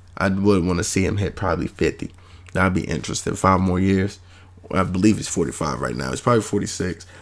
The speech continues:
but I believe he's forty-five right now. So, like I said, that would be pretty interesting.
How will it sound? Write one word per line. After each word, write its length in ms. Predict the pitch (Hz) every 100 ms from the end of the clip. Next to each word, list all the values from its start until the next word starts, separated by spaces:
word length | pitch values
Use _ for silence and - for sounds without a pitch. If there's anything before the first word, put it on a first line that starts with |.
| -
but 100 | -
I 20 |
believe 240 | 98 101 98
he's 100 | -
forty-five 420 | 80 - 57 -
right 180 | - -
now. 120 | - - - - - -
So, 320 | - 107 107 - - - - - - - - - - - - - - -
like 160 | 104 107
I 40 |
said, 240 | 95 87 71
that 100 | 104
would 180 | 98 90
be 40 |
pretty 220 | 98 87
interesting. 560 | - 76 - - 92